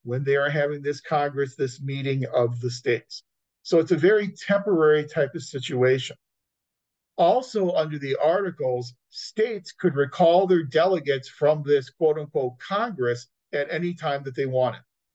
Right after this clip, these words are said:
So if they didn't like what was going on, if, if Virginia didn't like what New York was doing in this Congress, this meeting of the states, they could essentially pick up their marbles and go home.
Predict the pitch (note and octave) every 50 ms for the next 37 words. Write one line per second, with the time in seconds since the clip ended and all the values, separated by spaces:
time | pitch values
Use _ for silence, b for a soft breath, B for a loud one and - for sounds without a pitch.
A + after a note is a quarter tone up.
0 | _ _ _ _ _ _ - - D3+ C#3 C3 C3 C3 B2+ A#2+ B2+ D3 E3+ F#3 G3+
1 | F#3 E3 D#3+ E3 E3 E3 - E3+ D3 D3 C3 B2+ D#3+ D3 C#3+ D3 D#3 D3+ C#3 B2+
2 | A#2+ A#2 A#2 - - C3 A#2+ B2 - C#3 C3 B2 B2+ E3 F3 F3+ F#3 E3 D3+ E3
3 | E3 E3 E3+ D3+ C#3 C3+ C#3 D3+ D3+ D3+ D3+ - _ _ _ D3 C#3+ C#3+ C#3 C3+
4 | - C#3 C3+ C#3 C#3+ D#3 D3 D3 C#3+ - D#3+ C3 B2 A#2+ A#2+ D#3 E3+ E3 C#3+ C3
5 | B2+ B2+ B2+ - C3 C3 C3+ C3 C3 B2 - - - - D#3 D#3 D#3 D#3 D3 C#3
6 | C#3 C3+ B2+ - C3 B2 B2 - C#3 C#3+ D3 C#3+ C#3 C3 B2 A#2 A#2 - - -
7 | A#3 - D#3+ D3 C#3 - - _ _ _ _ _ _ _ _ - D3+ E3 E3 -
8 | F#3+ D3+ D3 C3 E3+ D#3+ D#3 - D#3+ C#3+ C3+ B2 - F3+ F3 G3+ - - - D3+
9 | C#3 C#3 C3+ C#3 C#3+ C#3 C3+ C3 B2+ - B2+ B2 C3 A#2+ A#2+ A#2+ B2+ B2 -